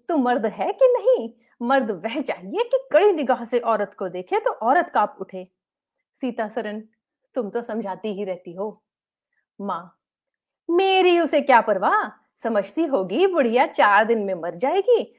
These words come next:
तब मैं मालकिन हो ही जाऊंगी।" सीता सरन, "तो मैं भी तो उसकी बातों का जवाब नहीं दे पाता, देखती नहीं हो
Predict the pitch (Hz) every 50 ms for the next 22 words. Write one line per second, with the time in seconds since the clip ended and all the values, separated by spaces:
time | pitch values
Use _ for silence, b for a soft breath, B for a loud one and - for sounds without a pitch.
0 | b b b - 269 202 196 208 190 190 185 180 170 170 - - 180 180 170 180
1 | 175 160 220 320 320 381 403 403 415 415 403 392 403 403 403 - _ _ _ _
2 | _ _ _ _ _ _ _ _ _ _ _ _ 254 220 - 190 170 165 - 180
3 | - 175 185 _ _ _ _ _ _ _ _ _ _ _ _ 349 339 294 208 180
4 | 196 226 330 349 359 381 370 311 - - 370 302 - 254 240 - 294 294 311 269
5 | 294 269 285 285 277 277 269 262 349 359 359 339 - - 240 - - 208 208 -
6 | _ _ _ _ _ _ _ - 170 190 180 180 - - 277 285 302 285 381 403
7 | 311 311 302 285 285 _